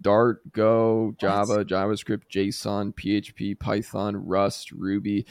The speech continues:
Speaker 1: It, it'll convert it to all these
Speaker 2: No
Speaker 1: different
Speaker 2: way.
Speaker 1: Yeah, it's awesome. It's awesome. And it'll
Speaker 2: Curl,
Speaker 1: just give you the
Speaker 2: curl
Speaker 1: code.
Speaker 2: converter?
Speaker 1: Yep.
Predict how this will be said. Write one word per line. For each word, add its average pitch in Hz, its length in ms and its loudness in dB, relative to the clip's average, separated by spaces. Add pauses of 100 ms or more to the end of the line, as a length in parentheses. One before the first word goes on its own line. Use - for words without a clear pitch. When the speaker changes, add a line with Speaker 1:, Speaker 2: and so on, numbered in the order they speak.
(200)
Speaker 1:
It, 113 180 8
it'll 131 140 6
convert 127 380 4
it 101 120 0
to - 120 0
all 123 320 8
these 196 120 8
Speaker 2:
No 160 120 6
Speaker 1:
different 110 360 2
Speaker 2:
way. 107 260 0 (300)
Speaker 1:
Yeah, 104 260 0
it's - 220 -2
awesome. 113 340 4
It's - 140 -6
awesome. 104 320 2
And 175 100 8
it'll 202 120 8
Speaker 2:
Curl, 214 40 6
Speaker 1:
just 120 160 -4
give 120 100 0
you 110 60 -4
the 101 80 0
Speaker 2:
curl 170 120 4
Speaker 1:
code. 95 260 4
Speaker 2:
converter? 170 540 -2 (640)
Speaker 1:
Yep. - 120 0